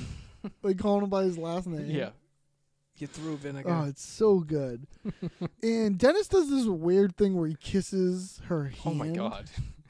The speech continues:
Speaker 1: Yeah. <laughs> And she's not into it. She, like, is pulling back.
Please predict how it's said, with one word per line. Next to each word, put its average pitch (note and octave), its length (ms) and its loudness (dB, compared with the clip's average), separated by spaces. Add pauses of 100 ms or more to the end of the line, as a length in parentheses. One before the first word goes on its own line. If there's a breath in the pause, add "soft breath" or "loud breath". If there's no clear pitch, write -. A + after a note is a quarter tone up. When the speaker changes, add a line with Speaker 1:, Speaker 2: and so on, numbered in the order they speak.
(140)
Speaker 1:
Yeah. F#3 280 0 (480)
<laughs> A#3 480 0
And G3 200 2
she's D#3 400 4
not D3+ 220 8
into C3+ 240 0
it. A2+ 100 -8
She, E3 160 -4
like, C#3+ 160 -2 (480 loud breath)
is D#3 300 -4
pulling D3 440 0
back. A#2 500 -12